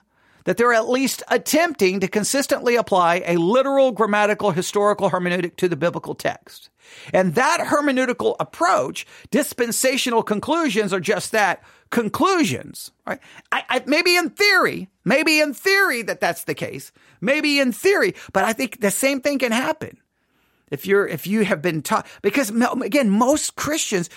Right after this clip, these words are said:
who even have some familiarity with dispensationalism, see, so it, it's so subtle the way this works. You're influenced by a system.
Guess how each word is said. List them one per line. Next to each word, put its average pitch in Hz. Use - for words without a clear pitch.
who 240
even 277
have 214
some 277
familiarity 269
with 180
dispensationalism, -
see, 262
so -
it, 247
it's 220
so 311
subtle 294
the 247
way 233
this 208
works. 254
You're 294
influenced 320
by 214
a 190
system. 208